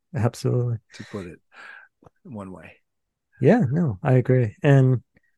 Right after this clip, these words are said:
Speaker 1: all right, well, then we get some more, uh, locations in the next song, as well as the, uh,
Speaker 2: Yes.
Speaker 1: most sparse song, as well as the most, uh,
Speaker 2: Now,
Speaker 1: the end of the cycle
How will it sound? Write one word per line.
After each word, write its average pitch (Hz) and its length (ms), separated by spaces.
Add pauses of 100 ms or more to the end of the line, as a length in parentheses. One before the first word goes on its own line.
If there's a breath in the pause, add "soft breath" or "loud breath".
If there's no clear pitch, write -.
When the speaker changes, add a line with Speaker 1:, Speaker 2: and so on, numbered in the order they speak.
(220)
Speaker 1:
all 131 100
right, 151 280
well, 131 280
then 131 180
we 131 80
get 131 240 (200)
some - 200
more, 123 460
uh, 113 340 (300)
locations 135 800
in 123 80
the 123 100
next 131 300
song, 123 380 (480 soft breath)
as 131 180
well 123 300
as 113 320
the, 107 300
uh, 104 240 (680)
Speaker 2:
Yes. 113 260
Speaker 1:
most 123 240
sparse - 760 (520)
song, 127 560
as 120 180
well 117 200
as 110 100
the 120 120
most, 117 580
uh, 104 440 (1120)
Speaker 2:
Now, 120 440 (720 soft breath)
Speaker 1:
the 127 200
end 151 220
of 131 120
the 120 100
cycle 120 580